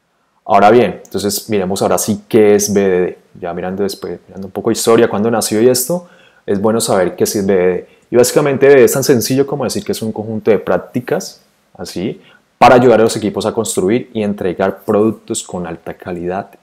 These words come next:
y de valor, y de valor con, de una manera más rápida, ¿listo? Entonces, si me, me, me dicen a mí qué es B D D, en pocas palabras, básicamente para mí es trabajo en equipo.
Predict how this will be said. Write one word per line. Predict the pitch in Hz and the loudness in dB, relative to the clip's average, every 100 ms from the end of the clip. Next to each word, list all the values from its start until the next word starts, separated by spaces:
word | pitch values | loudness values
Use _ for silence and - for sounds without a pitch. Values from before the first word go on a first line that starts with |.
| - | -6
y | 104 | -6
de | 113 113 92 | -6 -8 -8
valor, | 87 82 82 - | -8 -10 -14 -10
y | - | -4
de | 104 | -2
valor | 98 104 - | 0 -2 -2
con, | - 120 - _ - _ _ | -4 -6 -8 _ -20 _ _
de | 110 | -6
una | 98 | -2
manera | 98 90 | -2 -2
más | 90 90 | -4 -6
rápida, | - 92 - - _ - | -6 -8 -10 -20 _ -14
¿listo? | 113 - 196 202 _ _ _ - _ _ _ _ - | -8 -6 -6 -8 _ _ _ -20 _ _ _ _ -14
Entonces, | 107 107 113 - - - _ _ _ _ _ _ | -6 0 2 2 -2 -14 _ _ _ _ _ _
si | - - | -6 0
me, | 135 131 131 | 2 2 2
me, | 135 127 | 2 2
me | 131 | 2
dicen | 127 | 2
a | 160 | 2
mí | 127 117 | 4 4
qué | 151 | 4
es | 143 | 6
B | 160 | 8
D | 143 | 8
D, | 127 131 131 | 8 6 4
en | - 131 | -2 0
pocas | 151 156 | 0 0
palabras, | - 123 123 160 | 0 2 4 2
básicamente | 135 107 - 127 101 120 | 0 -2 -2 -2 0 -2
para | - 110 | 0 -2
mí | 123 156 | -2 -4
es | 113 | -4
trabajo | - 98 110 | 0 0 0
en | 104 | -4
equipo. | - 220 - | 0 -2 -2